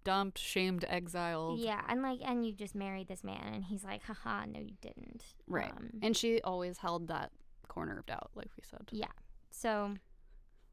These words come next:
Speaker 2: fantastic.
Speaker 1: Yeah,
Speaker 2: Fan-
Speaker 1: so good.
Speaker 2: Fantastic ending.
Speaker 1: Also, Queen of Nothing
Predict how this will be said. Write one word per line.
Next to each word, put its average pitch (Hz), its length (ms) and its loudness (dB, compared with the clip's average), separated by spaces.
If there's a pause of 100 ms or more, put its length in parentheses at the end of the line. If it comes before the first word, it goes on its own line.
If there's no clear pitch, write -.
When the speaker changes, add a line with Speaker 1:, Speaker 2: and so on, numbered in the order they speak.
(400)
Speaker 2:
fantastic. 220 840 -4 (140)
Speaker 1:
Yeah, 190 180 -2 (120)
Speaker 2:
Fan- 214 160 0
Speaker 1:
so 190 40 -8 (140)
good. - 140 -12 (360)
Speaker 2:
Fantastic - 600 -2
ending. 202 460 -4 (680)
Speaker 1:
Also, 220 260 0
Queen 214 260 -2
of 226 80 0
Nothing 196 540 4